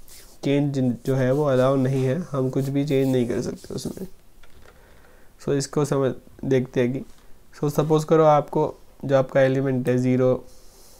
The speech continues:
यानी कि zero index पे जो आपका एलिमेंट है टेन, उसकी value को change करना है। So आप क्या लिखोगे, एलआई list, फिर square bracket के अंदर आपको लिखना है index value, फिर आप is equal to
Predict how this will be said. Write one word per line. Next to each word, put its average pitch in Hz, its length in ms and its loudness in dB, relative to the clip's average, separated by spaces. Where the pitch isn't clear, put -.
यानी 123 180 2
कि 135 160 0
zero 131 240 2
index 135 300 -2
पे 135 120 -4
जो 131 140 2
आपका 127 220 -2
एलिमेंट 123 420 0
है 127 100 -2
टेन, 131 400 -2
उसकी 156 220 0
value 135 260 4
को 147 80 2
change 139 260 0
करना 110 280 -4
है। - 100 -12
So 151 120 -4
आप 139 140 2
क्या 151 140 0
लिखोगे, 131 460 -2
एलआई 127 380 0
list, 139 440 -4
फिर 147 120 -2
square 151 340 0
bracket 123 360 0
के 131 80 -4
अंदर 120 300 2
आपको 127 240 0
लिखना 120 260 0
है 120 80 0
index 123 340 -2
value, 120 380 -2
फिर 156 160 -2
आप 135 160 6
is 135 180 4
equal 131 320 2
to 160 120 0